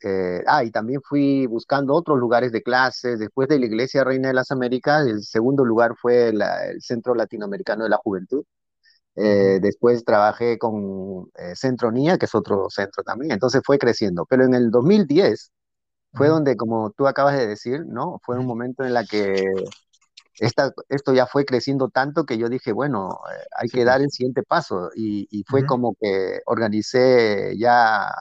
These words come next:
Speaker 1: digamos, de lo que era un programa de alfabetización en español, ya,
Speaker 2: Ujú.
Speaker 1: eh, lo organicé como una organización non-profit, o, o
Speaker 2: Ujú.
Speaker 1: O N G, que le llaman en Perú, ¿no?
Speaker 2: Sí.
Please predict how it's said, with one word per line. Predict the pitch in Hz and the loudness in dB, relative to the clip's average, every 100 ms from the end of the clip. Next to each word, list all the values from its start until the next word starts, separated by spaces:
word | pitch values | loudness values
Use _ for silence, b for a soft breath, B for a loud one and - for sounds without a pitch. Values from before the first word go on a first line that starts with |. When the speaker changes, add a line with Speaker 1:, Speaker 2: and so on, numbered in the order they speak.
| - - | -12 -12
Speaker 1:
digamos, | 113 123 127 - - _ _ _ _ - | -8 -6 -6 -8 -14 _ _ _ _ -4
de | 117 | 0
lo | 117 | 2
que | 143 | 4
era | 170 | 4
un | 165 | 2
programa | 139 127 156 156 | 2 2 2 4
de | 135 | 4
alfabetización | 110 - 107 104 107 113 - 131 | 2 0 -4 -4 -8 -8 -6 -6
en | 135 | -6
español, | 131 113 110 123 190 180 | -8 -8 -4 -2 -2 0
ya, | 113 120 127 139 - - | 2 4 4 2 -4 -16
Speaker 2:
Ujú. | 117 143 - | -14 -12 -14
Speaker 1:
eh, | - | -12
lo | - 123 | 0 2
organicé | 117 117 107 - 143 | 4 2 0 0 0
como | 131 127 | 2 2
una | 135 127 117 107 | 2 2 2 2
organización | - 120 117 117 117 147 131 | 0 0 -2 -4 -2 -2 0
non-profit, | 135 135 131 123 - 90 _ _ _ _ _ _ - | 0 0 0 0 -2 -16 _ _ _ _ _ _ -2
o, | 107 | 2
o | 104 98 95 - 113 117 | 2 2 2 2 2 2
Speaker 2:
Ujú. | 131 | 4
Speaker 1:
O | 151 | 4
N | 170 139 | 2 2
G, | 185 - | 0 0
que | 117 | -2
le | 110 | -4
llaman | 113 107 | -8 -10
en | 98 | -14
Perú, | 95 95 - | -18 -18 -18
¿no? | 185 - | -18 -6
Speaker 2:
Sí. | - 127 104 | 0 0 0